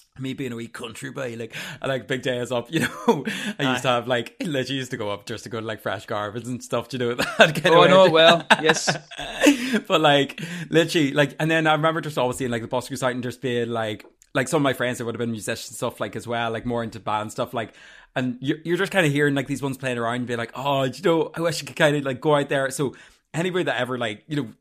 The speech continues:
Speaker 1: does do it, and, like, as I said, you were doing it and being like, seeing mates were coming out from bars and stuff, you're being like, "Here, I, this,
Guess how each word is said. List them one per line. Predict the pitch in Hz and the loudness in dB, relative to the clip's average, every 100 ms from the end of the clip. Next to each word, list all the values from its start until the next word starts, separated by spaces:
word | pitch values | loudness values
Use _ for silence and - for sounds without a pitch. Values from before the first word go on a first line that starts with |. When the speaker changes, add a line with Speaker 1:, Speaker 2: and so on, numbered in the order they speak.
| - | -6
Speaker 1:
does | 123 143 127 | -4 -4 -2
do | 175 | -2
it, | 131 | -2
and, | 123 | -4
like, | 113 101 _ - | -6 -8 _ -2
as | 156 | -2
I | 151 | 0
said, | 117 151 151 | -2 -2 0
you | 175 | -2
were | 185 | 0
doing | 156 135 | 0 -2
it | 123 | -2
and | 143 127 | -2 0
being | 131 127 | -2 0
like, | 120 120 - - | -2 -4 -10 -20
seeing | - 160 135 | -2 0 2
mates | 123 143 | 0 -2
were | 143 | -4
coming | 139 131 | -4 0
out | 127 127 | -2 -2
from | 127 | -4
bars | 110 117 131 | -2 -2 -2
and | 147 | -4
stuff, | 147 | -4
you're | 135 | -4
being | 123 120 | -4 -2
like, | 113 - _ | -6 -8 _
"Here, | 170 185 | 0 2
I, | 196 - | 0 -4
this, | 185 240 | -6 -8